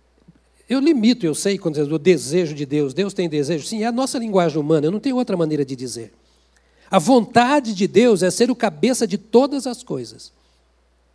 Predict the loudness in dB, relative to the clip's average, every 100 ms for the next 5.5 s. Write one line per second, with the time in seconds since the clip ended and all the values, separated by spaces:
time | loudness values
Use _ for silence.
0 | _ _ _ _ _ _ _ -2 0 2
1 | 2 0 4 6 6 4 0 2 0 0
2 | -4 -6 _ 2 4 4 4 0 -2 -4
3 | 0 2 2 2 -2 -6 -6 -2 0 0
4 | -2 -4 -4 0 0 0 -4 -6 -10 -4
5 | -2 -2 -4 -8 -12